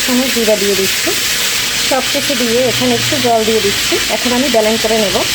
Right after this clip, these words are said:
বন্ধুরা, এদিকে মুরগিটা কিন্তু আমার ভাজা হয়ে আসছে, আর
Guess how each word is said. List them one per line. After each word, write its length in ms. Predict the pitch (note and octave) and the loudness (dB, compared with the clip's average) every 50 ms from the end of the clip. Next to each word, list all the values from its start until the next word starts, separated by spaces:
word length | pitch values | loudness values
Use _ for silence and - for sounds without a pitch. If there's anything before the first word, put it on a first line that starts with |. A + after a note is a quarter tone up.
| - - - - - - - - - - - - - - A#3+ | -4 -4 -4 -4 -4 -2 -2 -2 -2 -2 -2 -2 -2 -2 -2
বন্ধুরা, 340 | A#3 G#3+ G#3+ A3 A3+ B3+ D4 - - - A#3 | -2 -2 -2 -2 -2 -2 -2 -2 -2 -2 -2
এদিকে 260 | A#3 A#3 B3 A#3 C#4 C4+ B3+ | -2 -2 -2 -2 -2 -2 -2
মুরগিটা 380 | A#3+ B3 A#3 A3 B3 - C#4+ C4+ - | -2 -2 -2 -2 -2 -2 -2 -2 -2
কিন্তু 220 | C4+ B3+ A#3+ A#3 A#3 A#3 | -2 -2 -2 -2 -2 -2
আমার 200 | A3+ A3+ A#3 C#4 - - - - - - - - - - - - A3+ | -2 -2 -2 -2 -2 -4 -4 -4 -4 -4 -4 -4 -4 -4 -2 -2 -2
ভাজা 240 | A#3 A3+ - A#3+ A#3+ A#3+ | -2 -2 -2 -2 -2 -2
হয়ে 180 | B3+ C#4 C4 A#3+ G3+ F#3 | -2 -2 -2 -2 -2 -2
আসছে, 280 | F#3 - - - - - - - - - - - - - - - - - - G3+ G3+ | -2 -2 -4 -4 -4 -4 -4 -4 -4 -4 -4 -4 -4 -4 -4 -4 -4 -4 -4 -4 -2
আর 120 | G3+ G3+ | -2 -2